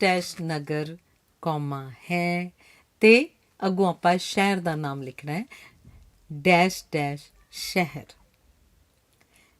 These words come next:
ਫਿਰ ਆਪਾਂ ਤਰੀਕ ਲਿਖੀ ਹੈ, ਸੱਤ ਅਪ੍ਰੈਲ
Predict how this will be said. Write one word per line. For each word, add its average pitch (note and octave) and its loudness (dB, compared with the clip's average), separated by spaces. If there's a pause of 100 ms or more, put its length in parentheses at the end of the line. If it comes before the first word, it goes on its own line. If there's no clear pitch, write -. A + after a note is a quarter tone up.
ਫਿਰ D4+ 6
ਆਪਾਂ C#4 4 (280)
ਤਰੀਕ A3+ 2
ਲਿਖੀ C#3+ -8
ਹੈ, - -20 (800)
ਸੱਤ - 6
ਅਪ੍ਰੈਲ D#3+ -2